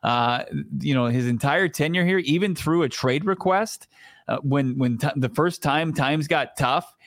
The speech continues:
he said, "I want the first ticket out of here." In-, instead of being, you know, the leader that he, he, you know, was portraying himself to be, that he wasn't, right? He wanted to be the next face of this franchise. But as soon as times got tough, he said,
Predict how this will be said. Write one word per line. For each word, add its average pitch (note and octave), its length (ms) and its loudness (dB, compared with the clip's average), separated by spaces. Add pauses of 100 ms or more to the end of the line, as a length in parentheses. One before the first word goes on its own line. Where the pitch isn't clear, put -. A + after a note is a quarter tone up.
(180)
he C#3 80 2
said, C3 240 2
"I A#2+ 100 4
want D3+ 200 0
the C3 100 0
first D3 400 -2
ticket D3+ 360 -2
out B2 220 0
of D#3 60 2
here." G3 340 0 (360)
In-, B2 180 0
instead D3 360 0
of C#3 120 0
being, D3+ 360 0
you C3+ 100 4
know, B2 120 4
the A#2 120 0
leader C#3+ 340 2
that C#3+ 240 0
he, B2 320 -2 (120)
he, A#2 280 -2
you A#2+ 100 -2
know, G#2+ 120 -2
was G#2+ 300 -6 (100)
portraying C#3+ 500 0
himself D#3 420 0
to C#3 80 -2
be, C3+ 220 2
that D3+ 140 2
he A#2+ 60 -2
wasn't, C3 600 -2
right? D3 180 2
He D#3+ 100 0
wanted F3 280 0
to D3+ 60 2
be D#3+ 140 0
the D#3+ 120 0
next D3 300 -2
face D#3 340 0
of C#3+ 60 0
this C#3 160 -2
franchise. E3 720 -2
But C3 140 -2
as C3 120 -2
soon G3+ 160 0
as A3 120 -2
times F#3 340 -2
got E3 240 0
tough, G3 300 2 (340)
he - 60 -18
said, D#3+ 340 2